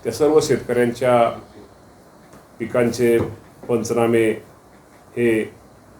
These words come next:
करण्याचे आदेश राज्याचे मुख्यमंत्री, दोन्ही उपमुख्यमंत्री, महसूल मंत्री आणि आम्ही सर्वांनी निश्चित प्रकारे दिलेले आहेत. त्यामुळं पंचनाम्याचं काम हे खूप मोठ्या प्रमाणामध्ये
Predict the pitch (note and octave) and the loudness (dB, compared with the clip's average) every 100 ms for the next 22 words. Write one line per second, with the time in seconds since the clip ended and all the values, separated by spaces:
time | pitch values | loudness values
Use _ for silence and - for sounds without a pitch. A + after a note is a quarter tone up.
0 | - A2 A2+ A2 A#2 G#2+ G#2+ A#2+ A#2+ - | -8 -4 -2 -2 0 -2 0 -2 -2 -10
1 | - - - D3+ - - - - - - | -20 -20 -20 -20 -20 -20 -20 -20 -20 -20
2 | - - - - A2 G#2+ A2+ A2 A#2 A2 | -20 -20 -20 -8 -2 0 2 0 0 -4
3 | - A#2+ A2+ G#2 A#2+ A#2 A2+ A2 G#2+ G2+ | -6 -4 -4 -2 -2 0 2 2 0 -2
4 | A2 A2 - A#2 A2+ G#2+ A#2 A#2 A2+ - | -4 -4 -4 -2 -2 -2 -2 -2 -4 -12
5 | A2 G#2+ F#2+ A2 G#2+ G#2+ G2+ A#2 A2+ A#2 | -6 -6 -4 -4 -2 -2 -2 -2 -4 -6
6 | - - - B2 B2 B2 A#2+ A2 A2+ A2+ | -18 -20 -18 -8 -4 -2 0 0 0 0
7 | G#2 A2+ G#2+ G#2+ A2 G#2 G#2 A2+ A2+ A2 | -4 -6 -6 -6 -4 -4 -2 0 0 0
8 | A2 A2 G2+ - - A2+ G#2+ A2+ A2 A#2 | 0 0 0 -4 -8 -8 -4 -2 0 -2
9 | A2 A#2 G#2+ - - A2+ A2+ F#2+ - - | 0 -2 -2 -8 -6 0 0 -2 -12 -18
10 | - - - - D3 - A#2+ - C#3 A#2+ | -20 -20 -20 -20 -18 -12 -10 -6 -4 -2
11 | A2 A2+ A2 G#2+ A2 G#2+ G2+ G#2+ G2 | -2 0 0 0 0 0 0 0 -2